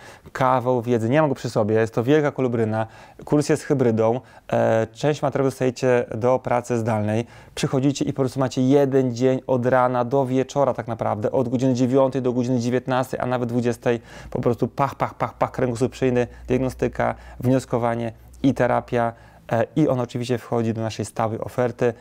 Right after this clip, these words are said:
także zerkajcie na stronę i jeżeli sprawia wam trudność praca odcinkiem szyjnym,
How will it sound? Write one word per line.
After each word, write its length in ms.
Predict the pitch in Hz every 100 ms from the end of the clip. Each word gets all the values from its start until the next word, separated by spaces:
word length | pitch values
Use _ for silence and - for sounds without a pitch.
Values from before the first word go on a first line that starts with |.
| - -
także 220 | 120 107
zerkajcie 420 | 117 117 117 117
na 60 | 113
stronę 440 | - 131 131 127 - - - _ _
i 280 | 135 131 131 131 -
jeżeli 420 | 123 127 123 120 _ -
sprawia 460 | - - 147 160 147
wam 140 | 147
trudność 460 | - 151 123 117 -
praca 300 | - 139 143
odcinkiem 300 | - - 123
szyjnym, 400 | 151 139 139